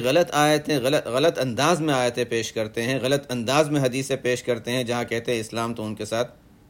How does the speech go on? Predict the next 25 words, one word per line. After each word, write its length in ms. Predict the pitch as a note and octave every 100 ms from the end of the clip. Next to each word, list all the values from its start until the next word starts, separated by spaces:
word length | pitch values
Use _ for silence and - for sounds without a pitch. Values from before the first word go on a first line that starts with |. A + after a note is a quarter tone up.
| _ - _ - - - - - - - -
اس 120 | C#3
طرح 200 | - C#3
کا 120 | C#3 B2
معاملہ 280 | A#2 A#2+
کرنے 300 | A#2+ A2+ G#2+
کی 100 | G#2
تعلیم 320 | A#2 G2+ F#2 F2+
دیتا 240 | F2 -
ہے۔ 40 |
اشداء 420 | - - A#2 G2+ E3
علی 140 | E3
الکفار 600 | D#3 D3+ C#3+ C#3+ D3 D3+
کا 120 | D3
مطلب 340 | C3+ C3+ C#3 B2+
یہ 180 | B2
ہے 140 | B2+ D3
کہ 140 | D3
جہاں 500 | A#2 G#2+ A#2 D3 A2+ - - -
کافروں 540 | - A2+ A2 D3+ D#3+ D#3
کے 160 | C#3
ساتھ 380 | C#3 C3+ C#3 C#3+
وہ 220 | B2+ C3+
ہمیں 220 | C3 C3+ C#3 -
کفر 300 | D#3 E3+ F#3
پر 200 | -